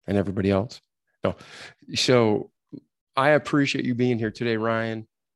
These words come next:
Thank you so much. You truly are a remarkable guy, and I consider you a friend. I look forward to consi-, to continuing the friendship and conversation. To our listeners, just like Ryan and I discussed in this episode, as you hear in every episode of the podcast,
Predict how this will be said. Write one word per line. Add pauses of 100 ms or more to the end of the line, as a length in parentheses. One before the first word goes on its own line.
(180)
Thank
you
so
much.
You
truly
are
a
remarkable
guy,
and
I
consider
you
a
friend.
I
look
forward
to
consi-, (140)
to
continuing (160)
the
friendship
and
conversation. (560)
To
our
listeners, (600)
just
like
Ryan
and
I
discussed
in
this
episode,
as
you
hear
in (120)
every
episode
of
the
podcast,